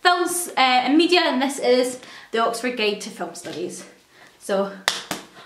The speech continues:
big hunk of junk. And, uh, that's really it for homeware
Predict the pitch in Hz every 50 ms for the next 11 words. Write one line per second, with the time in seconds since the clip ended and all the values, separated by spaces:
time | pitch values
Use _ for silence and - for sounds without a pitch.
0 | - - _ _ _ _ - 262 254 320 349 359 349 - 269 - - - - -
1 | - - - - _ _ - - 381 403 392 - - 349 - 285 247 - 226 -
2 | - - - - - _ - - - - - - - - 339 480 523 539 554 539
3 | 508 539 539 539 539 508 508 - 277 - - 453 - - 440 - - - 466 480
4 | 480 466 508 523 571 - - - - - - - - - _ _ _ _ _ _
5 | - - - - 190 - 294 294 285 - - - - - - 320 302 294 285 277
6 | 285 277 269 269 269 269 277 - -